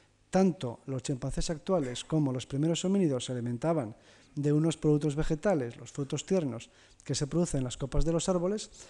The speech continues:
La diferencia es que para desplazarse por el suelo, dentro de un bosque, de un árbol frutal a otro que esté en sazón, los chimpancés utilizan un tipo muy raro, por cierto, de postura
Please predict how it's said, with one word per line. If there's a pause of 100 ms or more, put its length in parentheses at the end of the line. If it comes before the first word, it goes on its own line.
(120)
La
diferencia
es
que
para
desplazarse (260)
por
el
suelo, (400)
dentro
de
un
bosque,
de
un
árbol
frutal
a
otro (340)
que
esté
en
sazón, (240)
los
chimpancés
utilizan
un
tipo (380)
muy
raro,
por
cierto,
de
postura